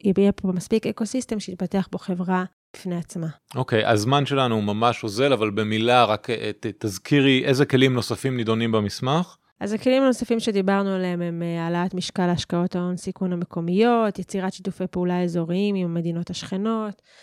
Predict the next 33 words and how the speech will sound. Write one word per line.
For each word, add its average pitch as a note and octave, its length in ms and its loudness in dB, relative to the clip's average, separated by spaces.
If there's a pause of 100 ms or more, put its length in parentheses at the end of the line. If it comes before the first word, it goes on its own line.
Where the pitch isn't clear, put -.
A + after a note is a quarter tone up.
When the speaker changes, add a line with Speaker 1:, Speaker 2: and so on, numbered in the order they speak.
(180)
Speaker 1:
סיוע G3 420 2
תקציבי G#3 480 0
של G3+ 140 -4
הממשלה F#3+ 440 -2
והטבות E3+ 520 -2
מס, G#3 500 0
ואפשר F#3+ 420 0
באמת F3 300 -2
לקרוא F3 260 -4
להם F3 160 -2
בהרחבה F3 440 -2
במסמך E3+ 440 -4
עצמו. F3 220 -8 (920)
Speaker 2:
טוב, D3 220 4
מרתק, D3 460 4
ו-, A#2+ 220 2
ובאמת G#2+ 720 0
חבל B2 280 4
שאין A2+ 180 -4
לנו A#2 160 -4
זמן, G#2+ 320 0
אה, G2 140 -2
להמשיך F#2+ 460 -4
ולדון G#2+ 580 0
ב-, F#2+ 360 -2
בכלים G#2 520 -2
הנוספים B2 500 -4
האלה. F3+ 240 -2 (720)
נשמע D#3 720 0
שמשקל C3 760 0
המועסקים C3 460 -2
בהייטק, A2+ 420 0
אה, A2 180 -4